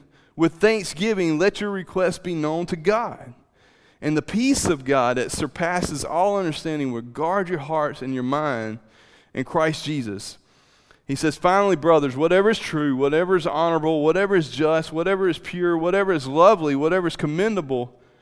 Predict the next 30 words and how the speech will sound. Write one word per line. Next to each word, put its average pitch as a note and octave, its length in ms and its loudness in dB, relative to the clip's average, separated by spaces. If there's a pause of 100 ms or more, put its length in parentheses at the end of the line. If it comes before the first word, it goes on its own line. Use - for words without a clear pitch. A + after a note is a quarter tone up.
(360)
if B2+ 100 -4
there's D#3 240 2 (120)
any A3+ 420 0
excellence, F3+ 560 0
if C#3+ 80 -4
there's D#3 240 -2
anything G3 560 -2
worth E3 340 -4 (360)
pr-, - 140 -8 (100)
to D3 120 0
praise, D3 720 2 (460)
think A3+ 220 4
about F#3 320 2
these G3+ 220 -4
things. D3+ 640 -6 (540)
What F#3 260 0
have A3 220 -2
you G#3 140 -2
learned F#3 380 0
and D3+ 120 0
received E3 540 -4
and C3+ 160 -4
heard D#3+ 420 -2
and B2+ 140 -4
seen E3+ 380 -4
in F3 180 -2
me? B2 180 -2
Practice D#3 560 -6
these C3 240 -2
things, C3 540 -6